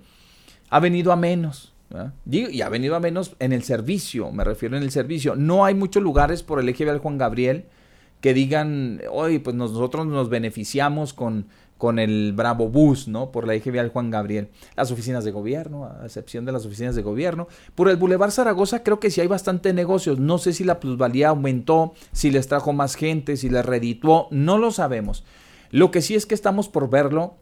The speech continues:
en la segunda ruta troncal del Bravo Bus, en el B R T dos, que es la, eh, parte de la, eh, tecnológico, que es, este, de la... De la, de, de tecnológico, Paseo Triunfo de la República, dieciséis de septiembre.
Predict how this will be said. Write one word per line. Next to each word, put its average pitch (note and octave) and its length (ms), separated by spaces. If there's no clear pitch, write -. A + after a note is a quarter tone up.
en B2+ 140
la B2+ 80
segunda B2+ 640
ruta B2+ 640
troncal A2+ 600
del A2+ 320
Bravo A2 360
Bus, E3 400
en A2+ 220
el G#2 120
B A#2 120
R C3+ 260
T C3+ 200
dos, C#3+ 540
que A#2 240
es C3 260
la, B2+ 480
eh, A2 360
parte C3 380
de C3+ 140
la, G#2 360
eh, G2+ 260
tecnológico, D3+ 880
que A2 240
es, A#2+ 140
este, C3 380
de G#2 140
la... G2 320
De G2+ 160
la, D2 640
de, G#2+ 760
de G#2+ 380
tecnológico, C#3+ 760
Paseo B2 260
Triunfo C#3 240
de C3+ 60
la B2+ 80
República, D3 500
dieciséis G2+ 460
de A2+ 80
septiembre. D3 640